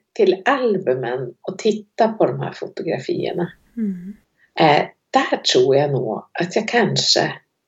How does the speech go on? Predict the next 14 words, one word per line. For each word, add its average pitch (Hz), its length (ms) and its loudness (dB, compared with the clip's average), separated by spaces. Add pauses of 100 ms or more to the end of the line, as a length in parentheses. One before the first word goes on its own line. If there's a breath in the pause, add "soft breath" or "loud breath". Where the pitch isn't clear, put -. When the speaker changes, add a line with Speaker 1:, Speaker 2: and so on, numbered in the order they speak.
(160)
Speaker 1:
är - 80 2
färdig. - 760 -2 (600)
Speaker 2:
Mm. 208 320 -6 (340)
Speaker 1:
För 170 160 6
att 160 260 -2
jag 175 300 2 (560)
är 202 100 6
inte 156 400 0
så - 160 -6
intresserad 180 840 -2
av - 140 -2
det - 260 -10
något 156 140 -20
mer. 165 220 -10